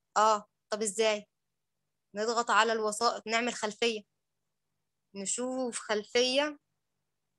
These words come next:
من الخلفيات المتحركة اهي،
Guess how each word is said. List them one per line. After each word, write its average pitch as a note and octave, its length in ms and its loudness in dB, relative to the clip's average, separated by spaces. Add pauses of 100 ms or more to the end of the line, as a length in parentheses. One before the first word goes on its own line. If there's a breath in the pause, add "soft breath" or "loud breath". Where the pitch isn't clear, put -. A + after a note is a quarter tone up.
(1160)
من B3 180 2
الخلفيات A3+ 640 0
المتحركة A#3+ 640 -2 (720)
اهي، G3 200 -10